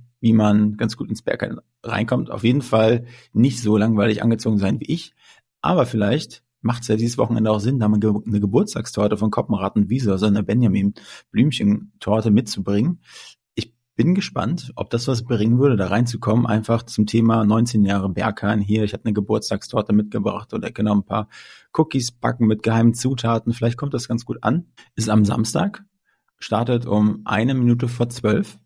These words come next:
also irgendwo da an der Mercedes-Benz Arena. Und Haltestellen ist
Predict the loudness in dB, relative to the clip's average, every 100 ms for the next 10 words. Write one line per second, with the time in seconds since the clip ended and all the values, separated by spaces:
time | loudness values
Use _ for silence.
0 | _ _ -8 -4 -4 -2 0 0 -2 -4
1 | -4 -6 -2 -2 -4 -6 -8 -2 -2 0
2 | 0 2 4 4 4 2 -8 -18 -20 _
3 | _ _ 0 0 0 -2 -2 -4 -4 -2
4 | -2 -2 -2 -6